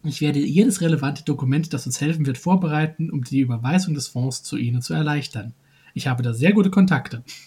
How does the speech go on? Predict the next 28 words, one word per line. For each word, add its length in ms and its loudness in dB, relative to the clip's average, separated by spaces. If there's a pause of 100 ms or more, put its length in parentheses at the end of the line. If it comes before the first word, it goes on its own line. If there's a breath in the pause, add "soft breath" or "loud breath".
(840 loud breath)
Es 120 -8
wird 160 -2
alles 240 4
einfach 280 0
und 160 0
gut 180 6
ablaufen, 640 -2
da 100 -4
die 80 -2
Bank 260 2
darüber 300 0
informiert 460 -2
ist, 220 -4
dass 160 -6
ich 100 -10
jemanden 320 2
bringen 340 2
werde, 400 -2 (260 loud breath)
der 100 0
seine 160 2
Erbschaft 460 -2
geltend 300 0
macht. 300 -18 (1400 soft breath)
Beachten 340 2
Sie, 100 -2
dass 140 -2
diese 240 0
Tra-, 240 -6